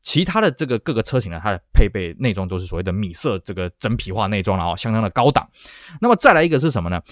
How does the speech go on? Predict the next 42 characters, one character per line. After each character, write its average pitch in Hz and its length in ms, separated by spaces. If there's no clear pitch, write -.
虽 - 260
然 262 120
我 151 40
们 117 120
刚 143 100
刚 165 100
讲 101 240
它 226 140
的 220 80
引 110 240
擎 95 320
的 101 180
这 107 140
个 95 160
气 - 180
缸 156 200
数 147 200
呢， 80 100
二 151 120
点 107 100
零 90 80
的 95 120
引 90 100
擎 107 80
气 135 140
缸 139 160
数 135 120
呢， 101 120
这 101 100
个 95 180
不 170 80
如 95 180
这 104 120
个 104 80
Seville 101 480
是 101 140
V 139 180
六， 160 160
可 - 160
是 143 140
呢， 147 240
各， - 160